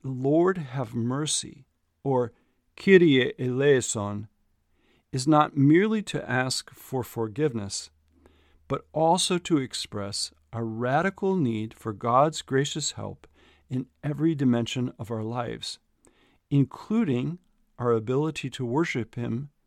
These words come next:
now in spirit and in truth? And in light of Christ's commands to love one another as I have loved you,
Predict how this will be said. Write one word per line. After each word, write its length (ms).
now 520
in 160
spirit 540
and 120
in 120
truth? 520
And 160
in 100
light 360
of 220
Christ's 680
commands 680
to 120
love 460
one 180
another 520
as 160
I 160
have 180
loved 300
you, 280